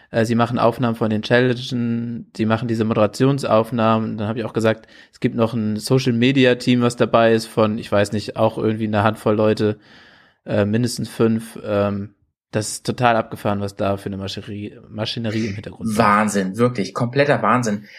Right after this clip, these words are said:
Speaker 2: Und, ähm, Fry meinte ja auch schon so, na ja, das ist halt etwas, da steckt man Geld rein, da muss man später gucken, was rauskommt. Aber ganz ehrlich, ähm,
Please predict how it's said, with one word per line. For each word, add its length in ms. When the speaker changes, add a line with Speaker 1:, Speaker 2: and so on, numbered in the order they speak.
Speaker 2:
Und, 380
ähm, 520
Fry 360
meinte 340
ja 240
auch 240
schon 320
so, 300
na 200
ja, 360
das 180
ist 180
halt 380
etwas, 440
da 120
steckt 240
man 140
Geld 260
rein, 240
da 80
muss 180
man 120
später 400
gucken, 200
was 180
rauskommt. 580
Aber 300
ganz 300
ehrlich, 480
ähm, 680